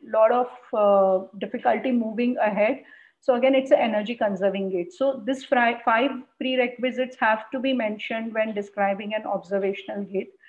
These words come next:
So how do we describe the gait at, um, our gait lab?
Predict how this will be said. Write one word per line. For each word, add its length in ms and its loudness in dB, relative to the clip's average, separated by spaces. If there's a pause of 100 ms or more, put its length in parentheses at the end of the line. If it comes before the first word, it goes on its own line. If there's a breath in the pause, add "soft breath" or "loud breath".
(220 soft breath)
So 140 2
how 260 4
do 100 -2
we 240 2
describe 600 0
the 100 4
gait 400 -6 (140)
at, 220 -2 (220)
um, 520 4 (640)
our 220 2
gait 240 0
lab? 240 4